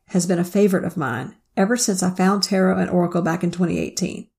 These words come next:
This version is much smaller and easier to handle compared to the large version I have, and it's much more affordable.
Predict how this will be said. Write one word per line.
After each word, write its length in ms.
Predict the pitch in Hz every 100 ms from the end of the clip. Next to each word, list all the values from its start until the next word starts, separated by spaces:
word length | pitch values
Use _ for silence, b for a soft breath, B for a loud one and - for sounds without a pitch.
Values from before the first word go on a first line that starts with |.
| _ _ _ _ _ _ _ _ _ _ _ _ _
This 280 | 180 254 -
version 460 | 214 220 220 226 -
is 220 | 185 190
much 220 | 180 -
smaller 440 | - 185 190 214
and 200 | 214 196 -
easier 400 | 226 214 180 175
to 100 | 185
handle 520 | 190 180 - - - _ _
compared 320 | - 180 185
to 80 | 185
the 80 | 175
large 260 | 175 175 170
version 320 | 170 175 -
I 120 | 185
have, 340 | 180 - - _ _ _ _ _ _ _ _ _ _ _
and 120 | 175
it's 180 | 165 -
much 340 | 185 226 - 233
more 240 | 220 226
affordable. 580 | 190 170 139 - 202